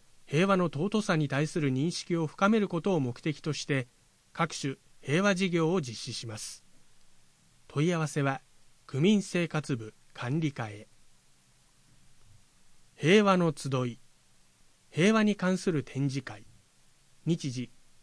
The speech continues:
三月六日火曜から十六日金曜、午前九時から午後五時、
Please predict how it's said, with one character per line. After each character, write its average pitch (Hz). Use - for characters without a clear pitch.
三 226
月 156
六 139
日 156
火 135
曜 151
か 117
ら 127
十 143
六 202
日 175
金 156
曜、 120
午 190
前 170
九 190
時 170
か 135
ら 143
午 160
後 143
五 123
時、 120